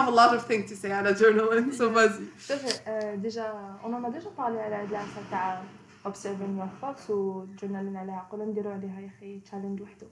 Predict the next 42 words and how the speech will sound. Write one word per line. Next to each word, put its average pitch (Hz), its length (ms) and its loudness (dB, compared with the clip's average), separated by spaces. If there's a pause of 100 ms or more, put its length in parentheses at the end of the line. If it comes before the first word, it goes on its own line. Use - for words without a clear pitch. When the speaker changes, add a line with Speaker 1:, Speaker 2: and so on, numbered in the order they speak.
(340)
Speaker 1:
آه، 247 280 -8
Speaker 2:
تاع 196 560 2
Speaker 1:
زين. - 100 -8
Speaker 2:
كل 226 100 -2
ما 226 100 6
تجينا 208 340 0
إيدي 202 380 0
نكتبوها 202 760 0
Speaker 1:
نكتبوها. 208 460 -4 (140)
Speaker 2:
après. 247 120 -6
Genre - 180 2
pour 226 80 4
Speaker 1:
آه. 240 100 0
Speaker 2:
trouver 226 240 4
la 220 100 6
source، 262 440 -6
euh, 196 280 -4
تاع 208 100 -12
overthinking 190 680 -4
par 190 100 -4
exemple، 185 280 -10
Speaker 1:
مم. 220 60 -6
Speaker 2:
اللي 208 160 -6
عندك 185 260 -10 (100)
ولا. 262 220 -8 (840)
Tu - 40 -14
fais, - 120 -8
Speaker 1:
يا 196 200 -2
Speaker 2:
tu 202 40 0
fais 226 200 4
tes 196 100 -6
Speaker 1:
صح، 277 360 -2
آه، 233 280 -4
دوك 220 220 -10
تفكر، - 260 -10
<coughs> - 540 10
كنت 202 120 -4
ناسية، 233 420 -6
honnêtement. 220 580 -6
Speaker 2:
Yes. 226 580 -2
Donc, 233 260 -4
euh, 226 160 -2